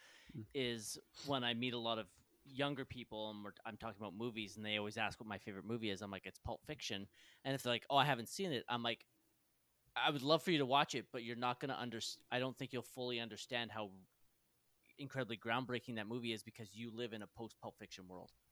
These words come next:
Speaker 1: Yeah.
Speaker 2: So all the, all the things that it changed, you've grown up with. So it, it's not, well, it's, it's still perfectly, you can watch Pulp Fiction and be like, "That is a really good movie." I, you won't see it as groundbreaking and as revolutionary as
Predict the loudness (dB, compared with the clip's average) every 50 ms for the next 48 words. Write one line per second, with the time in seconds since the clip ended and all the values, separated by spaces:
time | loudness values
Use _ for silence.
0 | _ _ _ _ _ -8 -6 -4 -4 -4 -4 -8 -10 _ -8 -4 -4 -2 2 4
1 | 6 6 6 4 0 -4 _ _ 4 4 6 6 4 2 0 -4 -4 -2 -2 -2
2 | -2 -2 -2 -4 -4 -4 -4 -6 -6 -4 -6 -6 -2 -2 -2 -2 -4 -6 -10 -12
3 | -14 -16 _ _ -12 -10 -10 -8 -6 -6 -4 -4 -2 -2 -4 -4 -6 -8 -8 -8
4 | -12 -18 -20 _ _ _ _ _ _ _ _ _ _ -6 -2 0 0 0 0 0
5 | -2 -4 -4 -6 -4 0 2 2 2 2 0 _ _ _ _ _ _ _ _ _
6 | _ 4 6 6 6 6 4 0 -4 -4 -8 -6 -2 -2 -2 -2 -2 -2 2 4
7 | 4 4 4 2 0 0 0 0 -2 -4 -4 -2 0 0 0 0 -2 -6 _ _
8 | _ _ -6 -4 -2 2 4 6 6 4 4 0 -4 -2 -2 -2 -2 -2 -2 -4
9 | -4 -4 -4 -4 -6 -8 -14 -20 -20 -20 -6 _ 4 4 6 6 4 2 0 -2
10 | -2 -4 -4 -4 -6 -4 -4 -4 -4 -4 -4 -8 -10 -12 -18 -20 -20 -20 -20 -20
11 | _ _ _ _ 2 2 2 2 0 -4 -6 -2 0 2 2 2 0 -2 -2 0
12 | 2 2 2 0 -2 -6 -8 -12 -6 -2 0 2 2 2 0 -2 -2 -2 -4 -4
13 | -4 -6 -8 -6 -6 -6 -8 -8 -6 -4 -4 -4 -4 -4 -6 -6 -6 -6 -6 -6
14 | -6 -6 -6 -6 -10 -12